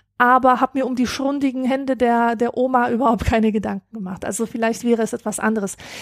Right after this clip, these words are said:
Na, jedenfalls habe ich die Kinder dort versammelt. Ich habe es wirklich geschafft, dass die gerne zu mir kamen und dort mit mir gespielt haben in dem Garten. Und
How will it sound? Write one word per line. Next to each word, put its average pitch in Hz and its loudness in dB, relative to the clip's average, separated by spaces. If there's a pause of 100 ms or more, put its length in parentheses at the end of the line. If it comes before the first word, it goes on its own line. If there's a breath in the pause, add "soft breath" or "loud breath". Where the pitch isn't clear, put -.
(180 loud breath)
Na, 247 4
jedenfalls 294 4
habe 294 2
ich 277 -2
die 277 -2
Kinder 311 0
dort 254 0
versammelt. 262 2
Ich - -4
habe 262 -4
es - -10
wirklich 269 -4
geschafft, - -2
dass 247 -2
die 220 -6
gerne 247 2
zu - -6
mir 285 0
kamen 277 -2
und 233 -4
dort 233 -2
mit 240 -6
mir 233 2
gespielt 247 -4
haben 262 0
in 247 -6
dem 254 -2
Garten. 254 0 (560 loud breath)
Und 247 4